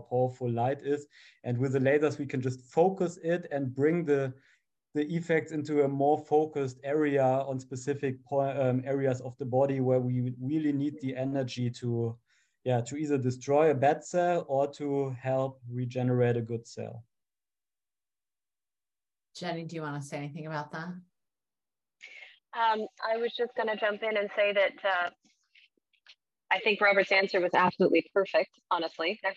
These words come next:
Speaker 3: wouldn't really jump too much, but why does light therapy work? Um,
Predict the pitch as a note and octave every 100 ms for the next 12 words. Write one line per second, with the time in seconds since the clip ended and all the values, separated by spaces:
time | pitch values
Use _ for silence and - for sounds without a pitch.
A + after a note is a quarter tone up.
0 | - A#3+ - B3+ - A3 G#3 G3+ G3 -
1 | F#3 F3+ F#3+ - - F#3+ - - - _
2 | _ _ G3+ G3+ G#3 A3 G#3 G#3 G3+ -
3 | G#3+ G3 F#3+ G3+ F#3+ G3+ G#3+ - - G3
4 | F#3 F#3